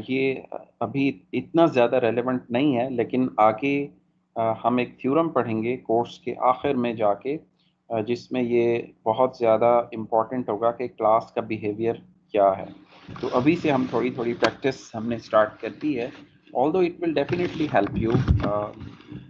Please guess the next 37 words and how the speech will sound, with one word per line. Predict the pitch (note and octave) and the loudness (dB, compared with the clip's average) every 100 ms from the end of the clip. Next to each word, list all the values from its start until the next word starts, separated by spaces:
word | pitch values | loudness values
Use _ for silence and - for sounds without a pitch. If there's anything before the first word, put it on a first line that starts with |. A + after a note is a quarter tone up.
| - - - - _ - | -14 -8 -8 -10 _ -12
एफ़एसएम | - D3 C#3+ C#3 | -4 -4 -2 -2
में | B2+ C3 D3+ | 0 0 -2
behavior | B2+ A#2+ A2+ C#3+ - | -4 -4 -2 -4 0
class | A#2 A#2 - | 2 2 -2
का | B2+ | -8
बहुत | A#2 B2+ | -2 -2
help | A#2+ G#2 G#2+ | -2 -4 -4
out | G#2 | -4
करता | - G#2 - C3+ | -6 -8 -2 -2
है। | G2+ - _ _ - | -2 -8 _ _ 2
आपको | A#2 A#2 | 2 4
याद | C3+ C3 | 2 2
होगा | C#3+ D3+ | 0 -2
हमने | C#3 C3 | -4 -4
क्लासेज | C3 B2 C#3 B2 | -2 -2 0 -4
मूव | A2+ A#2 | -2 -4
करके | A#2 - - - | -2 -2 0 -2
इधर | A#2 A2+ | -4 -4
उधर, | A2 A2 | -4 -4
तो | G#2+ - C3+ | -6 -4 -4
हमने | A#2 A2 A#2+ | -2 -4 -4
behavior | A2+ A2+ G#2+ B2 B2 | -6 -2 0 0 0
check | G#2+ G#2+ | -4 -6
किया | - G#2 | -4 -2
था | A2 | 0
कि | A2+ A#2 | -4 -6
क्लास | - G#2 G#2+ - | 2 4 4 0
का | B2 | -6
कैसे | A#2 A2 B2+ | -4 -4 -2
बनता | G#2 F#2 G2 | -2 -2 -8
है। | F#2 _ _ _ _ _ | -18 _ _ _ _ _
और | A2+ A#2+ | 0 2
ये | C#3 | 2
class | D3 C#3+ C3+ D3 - | 2 6 6 4 -4
behavior | C#3+ C3+ D3+ | -4 -2 -2
उस | C#3 - | -4 -6
वक्त | D3 | -10